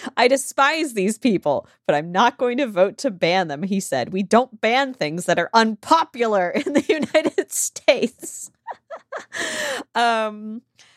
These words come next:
so, but I, Pa-, uh, Hawley's bill is just one of several that are being proposed. And the one that I would love to talk about briefly is the restrict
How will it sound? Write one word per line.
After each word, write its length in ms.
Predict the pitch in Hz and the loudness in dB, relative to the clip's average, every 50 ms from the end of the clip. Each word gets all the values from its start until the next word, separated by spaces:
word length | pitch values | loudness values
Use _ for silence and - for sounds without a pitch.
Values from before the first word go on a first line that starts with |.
| _ _ _ - | _ _ _ -12
so, 560 | - - - - 277 269 262 247 240 233 226 | -10 -8 -2 0 0 2 2 2 0 -2 -2
but 180 | - 277 - - - | -4 -4 -4 -2 0
I, 200 | - 254 269 - - - 226 - | 2 2 2 0 -4 -10 -12 -10
Pa-, 280 | - - - - - _ - _ - | -8 -4 -2 -2 -2 _ -10 _ -2
uh, 460 | 226 214 220 208 208 208 202 202 - | 0 2 2 2 2 0 -2 -4 -2
Hawley's 380 | - - 285 294 330 349 320 240 | 2 4 4 4 4 2 -2 -2
bill 280 | 214 208 202 202 196 | 0 2 2 4 2
is 200 | 185 185 180 - | 2 0 -2 -2
just 200 | - 202 190 - | -2 -4 -4 -4
one 640 | 190 180 175 185 180 180 175 165 160 160 165 156 170 - - _ _ _ _ _ _ _ _ _ _ - - | -6 -8 -4 0 2 4 4 4 2 -2 -6 -10 -12 -14 -16 _ _ _ _ _ _ _ _ _ _ -6 0
of 160 | 196 180 170 | 0 0 0
several 320 | - - 170 170 170 170 160 | 0 0 0 2 2 0 0
that 120 | 156 151 | 0 0
are 60 | 165 | 0
being 240 | 156 147 147 147 151 | -2 -2 -4 -6 -6
proposed. 680 | - 175 156 - - 156 143 143 139 143 139 135 165 - - | -6 -6 -8 -6 -2 0 0 2 2 0 -2 -4 -8 -8 -6
And 160 | - 170 170 | -6 -2 -2
the 80 | 170 165 | -2 -2
one 440 | 165 170 180 185 185 190 202 220 226 | -2 0 2 2 4 2 2 -2 -2
that 100 | 202 175 | 0 0
I 80 | 170 | 0
would 140 | 175 175 170 | 0 0 -2
love 360 | 165 165 170 165 156 165 - - | -2 0 0 0 0 -2 -6 -12
to 120 | - 175 | -12 -8
talk 260 | - - 135 151 - | -4 -2 -2 -2 -2
about 240 | 170 156 143 - - | -4 -6 -6 -6 -6
briefly 460 | - 151 151 156 - 165 151 147 - | -8 -8 -8 -8 -8 -10 -10 -8 -8
is 360 | - 156 151 143 151 160 - | -6 -6 -6 -6 -8 -12 -14
the 220 | - 165 170 156 147 | -10 -6 -4 -4 -4
restrict 1160 | - - 160 165 - - - - - - 196 185 190 - _ - - - - - - - _ | -4 -6 -10 -8 -8 -8 -10 -10 -10 -4 -2 -2 -2 -4 _ -12 -10 -10 -10 -10 -12 -16 _